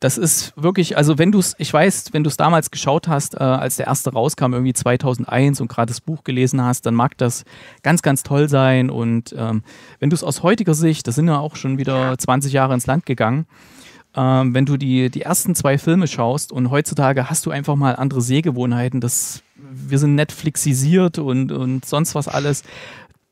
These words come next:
Speaker 1: Da muss, ähm, wenn du das als Serie betrachtest, und das ist ja quasi eine abgeschlossene Miniserie, bloß halt mit sehr langen Folgen, ja, ähm, dann, dann muss, dann musst du die Zuschauer irgendwo richtig abholen und mitnehmen. Und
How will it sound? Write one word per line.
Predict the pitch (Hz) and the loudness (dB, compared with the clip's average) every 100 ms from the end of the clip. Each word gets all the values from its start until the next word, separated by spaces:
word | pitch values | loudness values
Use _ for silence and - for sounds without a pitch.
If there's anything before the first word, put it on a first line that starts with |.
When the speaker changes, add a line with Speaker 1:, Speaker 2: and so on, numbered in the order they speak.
| - | -2
Speaker 1:
Da | 131 | 0
muss, | 135 180 - - - | 2 2 0 -6 -6
ähm, | 160 147 143 139 | -4 -2 0 0
wenn | 143 | -2
du | 143 | -2
das | 147 | -4
als | - 131 - | -4 -4 -2
Serie | 151 165 170 | 2 4 4
betrachtest, | 156 - 131 151 - 107 - - | 2 -2 -2 -2 -4 -6 -6 -12
und | 127 113 117 | -6 -4 -4
das | 110 | -4
ist | 147 | -2
ja | 131 | -2
quasi | - 123 131 123 | 0 2 2 0
eine | 113 131 117 | 0 0 0
abgeschlossene | - 131 - 127 110 | -2 -6 -4 -2 -2
Miniserie, | 117 139 110 110 101 95 | 2 2 2 0 -2 -4
bloß | - 113 | -6 -4
halt | 110 110 | -4 -4
mit | 113 | -2
sehr | 120 113 | 2 2
langen | 113 113 110 113 - | 2 0 -2 -4 -10
Folgen, | - 123 127 117 | -2 0 2 2
ja, | 107 123 - - - - - - - | 0 -2 -4 -20 -20 -20 -20 -20 -2
ähm, | 131 120 123 131 127 120 | 2 4 4 4 4 2
dann, | 127 117 131 196 | 2 2 2 -2
dann | 120 | 0
muss, | 123 170 - - - - _ _ - | 4 4 2 -4 -8 -16 _ _ -8
dann | 123 | -2
musst | 135 180 - | 2 2 2
du | 170 | -2
die | 156 | -2
Zuschauer | 131 175 170 151 139 135 | -2 -2 0 4 2 2
irgendwo | 151 151 139 | 0 0 0
richtig | 160 - 131 143 | -2 -2 -4 -4
abholen | - 143 135 127 | -4 -2 0 0
und | 120 | 0
mitnehmen. | 127 147 131 127 | -2 -2 0 0
Und | 123 117 | -2 -6